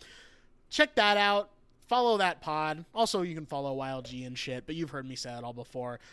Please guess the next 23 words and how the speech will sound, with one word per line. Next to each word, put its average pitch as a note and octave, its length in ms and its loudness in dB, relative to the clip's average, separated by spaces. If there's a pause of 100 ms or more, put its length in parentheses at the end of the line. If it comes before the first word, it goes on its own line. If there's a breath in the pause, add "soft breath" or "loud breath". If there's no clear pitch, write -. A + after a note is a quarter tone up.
But A3+ 140 -4
this, F4+ 200 4
in C4 120 4
a G#3+ 80 6
way, F#3+ 380 4
is E3 120 0
sorta F3 460 2
like F3 320 2
you E3 80 -10
said, E3+ 240 -4
Mason, D#3 480 -6
when D3 100 -8
we D#3 80 -6
were D3+ 80 -4
talking D3+ 340 -6
off C#3 200 -8
mic, C#3 240 -8
a - 20 -10
little C#3+ 220 -8
bit C#3+ 100 -10
of C3 80 -12
a C3 60 -14
backdoor C3 580 -8